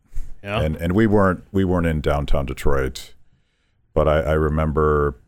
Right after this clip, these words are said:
Speaker 2: something's happening. I don't know what it is, but everybody's really anxious.
Speaker 1: Yeah, yeah. I think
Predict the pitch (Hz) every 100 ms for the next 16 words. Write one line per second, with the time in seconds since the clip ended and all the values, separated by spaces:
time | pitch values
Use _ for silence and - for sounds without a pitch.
0 | _ - - 113 117 107 87 - 87 78
1 | 82 80 78 73 69 80 82 82 80 73
2 | 76 76 73 69 - 71 76 73 69 71
3 | 69 69 67 52 - - - - - -
4 | 117 120 104 - - 117 117 101 _ _
5 | _ _ - 120 120